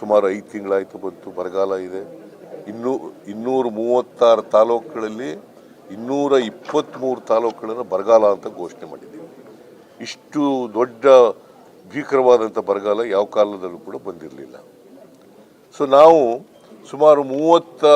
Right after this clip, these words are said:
ಆ, ಮೂ-, ಮೂವತ್ಮೂರು ಸಾವಿರ ಕೋಟಿಯಿಂದ ಮೂವತ್ತೈದು ಸಾವಿರ ಕೋಟಿ ರೂಪಾಯಿ ನಷ್ಟ ಆಗಿದೆ, ಬೆಳೆ ನಷ್ಟ. ಅದಕ್ಕೆ ನಾವು ನಾರ್ಮ್ಸ್ ಪ್ರಕಾರ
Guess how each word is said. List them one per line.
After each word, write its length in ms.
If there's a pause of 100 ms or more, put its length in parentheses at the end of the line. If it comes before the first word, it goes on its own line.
(1000)
ಆ, 340
ಮೂ-, 420 (320)
ಮೂವತ್ಮೂರು 520
ಸಾವಿರ 280
ಕೋಟಿಯಿಂದ 520
ಮೂವತ್ತೈದು 560
ಸಾವಿರ 280 (100)
ಕೋಟಿ 180
ರೂಪಾಯಿ 300
ನಷ್ಟ 320
ಆಗಿದೆ, 720
ಬೆಳೆ 280
ನಷ್ಟ. 240 (880)
ಅದಕ್ಕೆ 360
ನಾವು 600 (920)
ನಾರ್ಮ್ಸ್ 420
ಪ್ರಕಾರ 380